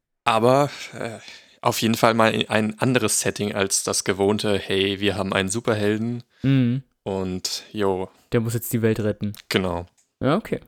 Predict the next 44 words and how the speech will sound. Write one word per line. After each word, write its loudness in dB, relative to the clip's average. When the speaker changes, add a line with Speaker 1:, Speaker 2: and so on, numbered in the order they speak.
Speaker 2:
Und, 0
äh, 2
was 0
hast -2
du, 2
was -2
sind 0
die -2
anderen 0
Serien, 2
die -4
du 0
geschaut -6
hast? -12
Also 2
die, 2
die, -6
welche, 4
welche 4
ist 0
die, 6
die 2
du 0
noch 2
beendet 2
hast? -8
Speaker 1:
Genau, 6
die, 0
die -8
ich -4
quasi 0
in 2
einem 2
Stück -2
geguckt -4
hab, 2
es -4
sind, -4
ich -12
glaub, -6
es -4
hat -10
neun 0
Folgen 0